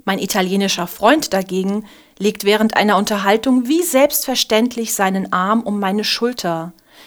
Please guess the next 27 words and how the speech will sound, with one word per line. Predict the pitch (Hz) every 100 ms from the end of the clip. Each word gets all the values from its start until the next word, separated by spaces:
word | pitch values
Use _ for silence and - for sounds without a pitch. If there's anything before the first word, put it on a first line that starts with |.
| _
greift | - 185 233 277 240
meinen | 208 208 -
Arm | 190 254 247
oder | 220 214
berührt | 220 233 330 339
mit | 254
seiner | - 196 269 240
Wange | 226 240
meine | 220 180 185 220
beim | 220 226
Begrüßungskuss. | 233 226 269 - 180 - - 165 165 - - _ _ _ _ _ _ _ _ _ _ _ _ _ _ _ -
Wenn | 202
ich | 233 240
mich | 254
mit | 269 262
anderen | - 285 311 285 277
Kulturen | 277 262 - 294 247 196
und | 190
Menschen | 202 247 - 240
beschäftige, | 220 - 247 247 - 196 180 170 175 _ _ _ _
entdecke | 208 202 240 240
ich | 247 -
gerade | 226 208 208 196
dann, | 208 247 190 170 180 _ _ -
wenn | 190
ich | 185 -
glaube, | 208 214 240 220 165 165